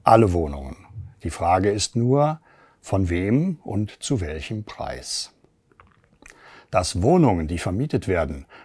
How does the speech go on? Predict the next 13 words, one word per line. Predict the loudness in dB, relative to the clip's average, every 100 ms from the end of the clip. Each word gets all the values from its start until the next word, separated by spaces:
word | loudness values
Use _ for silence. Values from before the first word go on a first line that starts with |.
| _
bezahlt | -8 0 4 4 4 0
werden | -2 0
müssen | 0 2 0 -2 -2 -8
und | -6 -2
auch | -2 -2
bezahlt | -6 -6 -4 -4
werden | -6 -6 -8
können, | 2 4 6 2 -4 -16 _ -20 _ -8
denn | -8 -8
leer | -2 2 2 2 -6
steht | -10 -10 -8
hier | -10 -8
wenig, | -8 -6 -8 -8 -14